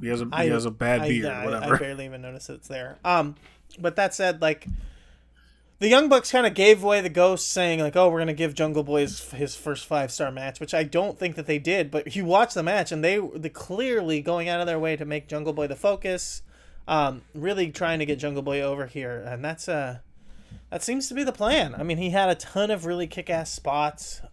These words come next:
Speaker 2: um, a ton of stuff to really stand out, like, when, when the Young Bucks counter his double, uh, arm drag into them doing handsprings,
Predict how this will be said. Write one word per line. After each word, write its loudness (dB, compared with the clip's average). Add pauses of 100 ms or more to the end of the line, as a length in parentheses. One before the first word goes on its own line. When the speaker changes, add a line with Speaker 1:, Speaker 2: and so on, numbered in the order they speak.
Speaker 2:
um, -4 (480)
a -6
ton 0
of -2
stuff 2
to -6
really -2
stand -6
out, -2
like, -6 (600)
when, -4 (100)
when -4
the -2
Young 0
Bucks -2
counter -2
his -4
double, 2
uh, -2
arm -4
drag 2
into -8
them -4
doing -4
handsprings, -6